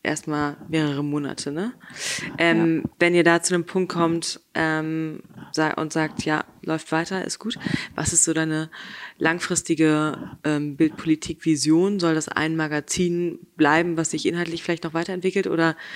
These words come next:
Speaker 1: denkt ihr da auch, ähm, über verschiedene Medienplattformen und, und inhaltliche Weiterentwicklung?
Speaker 2: Also in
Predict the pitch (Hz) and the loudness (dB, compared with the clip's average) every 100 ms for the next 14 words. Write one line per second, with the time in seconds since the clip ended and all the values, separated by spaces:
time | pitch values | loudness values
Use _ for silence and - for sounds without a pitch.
0 | - - _ 151 156 151 156 156 156 151 | -14 -16 _ 2 2 2 2 4 2 -2
1 | - - 160 160 160 - 151 156 - 151 | -6 -2 0 0 -2 -4 -2 -2 0 -2
2 | 160 156 147 143 - - - _ _ 165 | 0 -2 -2 -6 -14 -16 -20 _ _ 6
3 | 165 156 156 151 165 156 - 156 151 147 | 6 6 2 0 -2 -2 -2 -2 -2 -2
4 | 147 143 - 147 139 - 143 - 147 143 | -8 -8 -8 -8 -8 -10 -8 -8 -6 -6
5 | - 143 139 143 147 151 165 - 160 165 | -8 -8 -6 -6 -6 -12 -12 -14 -16 -18
6 | _ - - _ 214 202 214 220 214 | _ -20 -20 _ 2 4 4 4 4